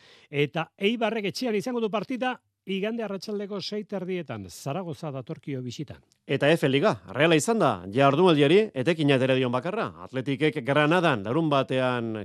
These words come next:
Speaker 2: kale egin zuen, eta atzo Ipurako derbian Reala huts eta bi nagusi Eibarren aurka, txuri urdinek zazpi partidu jarraian daramatzate galdu gabe, sailkapeneko zazpigarren postuan, bolada honean da, Natalia Arroyoren taldea, Nerea Izagirre.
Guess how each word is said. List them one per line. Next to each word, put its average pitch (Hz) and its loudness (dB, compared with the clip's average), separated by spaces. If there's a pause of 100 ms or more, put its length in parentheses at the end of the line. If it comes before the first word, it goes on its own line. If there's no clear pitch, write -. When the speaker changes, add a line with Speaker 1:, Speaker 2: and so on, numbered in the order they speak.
Speaker 2:
kale 143 2
egin 151 -2
zuen, 226 0
eta 135 -4
atzo 147 -4
Ipurako 123 -4
derbian 127 -2
Reala 151 -2
huts 120 -10
eta 127 -8
bi 127 -4
nagusi 110 -6 (360)
Eibarren 117 -2
aurka, 147 -6
txuri 120 -6
urdinek 139 -4
zazpi 160 -6
partidu 135 -4
jarraian 123 -2
daramatzate 120 -6
galdu 117 -4
gabe, 175 4 (320)
sailkapeneko 120 -4
zazpigarren 120 -4
postuan, 170 -4
bolada 202 -4
honean 185 0
da, 143 0
Natalia 160 -6
Arroyoren 117 -4
taldea, 127 -8
Nerea 123 -8
Izagirre. - -12